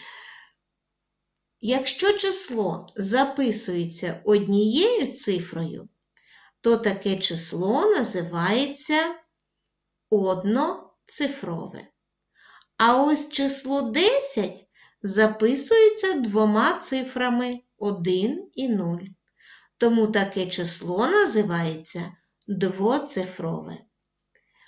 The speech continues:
Отже, число, яке записується за допомогою двох цифр, називається двоцифрове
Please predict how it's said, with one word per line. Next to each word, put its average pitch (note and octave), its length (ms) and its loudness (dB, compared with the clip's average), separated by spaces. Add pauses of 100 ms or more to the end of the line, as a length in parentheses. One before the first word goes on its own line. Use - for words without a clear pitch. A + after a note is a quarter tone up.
(160)
Отже, F#3+ 500 2 (760)
число, C4+ 560 2
яке F#3+ 380 2
записується G#3 920 0
за G3 160 2
допомогою G#3+ 800 0
двох F#3+ 760 -2 (280)
цифр, F#3 680 -4 (460)
називається G#3 1120 0 (340)
двоцифрове F#3+ 1400 -2